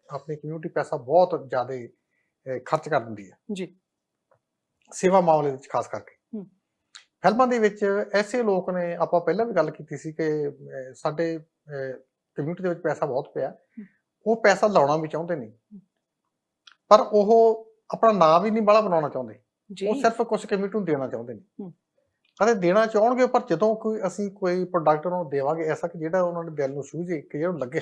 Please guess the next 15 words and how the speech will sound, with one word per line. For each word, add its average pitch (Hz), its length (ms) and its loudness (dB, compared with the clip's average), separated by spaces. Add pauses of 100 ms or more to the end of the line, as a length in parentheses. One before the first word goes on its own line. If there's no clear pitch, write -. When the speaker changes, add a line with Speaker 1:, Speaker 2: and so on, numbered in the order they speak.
(100)
Speaker 1:
ਹਾਂ, 113 160 -2 (280)
Speaker 2:
ਹੂੰ। 180 240 -12
Speaker 1:
ਕਿ 160 80 -10
ਇੱਥੇ 175 440 -4
ਕੋਈ 190 140 -4
ਗੱਲ 156 180 2
ਹੋ 135 200 -2
ਸਕਦੀ 127 360 -6
ਹੈ 143 40 -4
ਜਾਂ 156 100 -4
ਗੱਲ 135 220 -4
ਹੋ 127 220 -4
ਰਹੀ 127 220 -8
ਹੈ। - 60 -10 (220)
Speaker 2:
ਜੀ। 160 180 -14